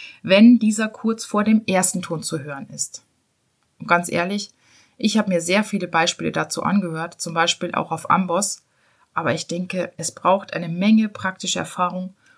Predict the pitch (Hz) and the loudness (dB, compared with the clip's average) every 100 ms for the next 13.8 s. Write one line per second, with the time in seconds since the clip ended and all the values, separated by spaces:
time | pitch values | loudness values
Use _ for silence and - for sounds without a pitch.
0 | _ 185 185 180 185 233 220 208 - 180 | _ -6 0 0 2 0 0 -4 -4 -6
1 | 175 - 165 165 - 170 - - 151 - | -4 -6 -4 -4 -4 -4 -6 -6 -10 -12
2 | 143 143 - - 170 165 160 - - - | -14 -16 -8 -4 -4 -4 -10 -14 -20 -18
3 | - - 196 196 185 - 165 160 - 180 | -8 -4 -2 -2 -2 -4 -6 -6 -6 -2
4 | 233 220 208 202 - - - 185 180 196 | -2 0 0 0 -6 -18 -4 -4 -2 0
5 | 226 - 220 - 180 - 180 - 226 240 | 0 2 0 0 0 0 0 0 0 0
6 | 196 185 180 - 180 170 170 170 _ - | 0 0 -2 -4 -4 -4 -6 -16 _ -12
7 | 160 180 165 165 170 - - 156 156 - | -8 -8 -8 -8 -10 -10 -10 -10 -14 -14
8 | - - _ _ _ _ _ - - - | -18 -20 _ _ _ _ _ -20 -14 -4
9 | 175 190 196 269 208 - 196 214 247 233 | 2 4 6 4 2 -2 4 4 4 4
10 | 220 214 - _ - 214 - 208 - 214 | 2 2 0 _ -2 -2 0 -2 2 2
11 | 214 - _ _ - 214 240 214 220 214 | 2 -4 _ _ 0 2 2 2 0 0
12 | 185 208 - 220 214 - 185 180 180 165 | 0 -2 0 -2 0 0 -2 0 -2 -2
13 | 170 - 254 - - 151 143 | -2 2 2 2 -6 -6 -6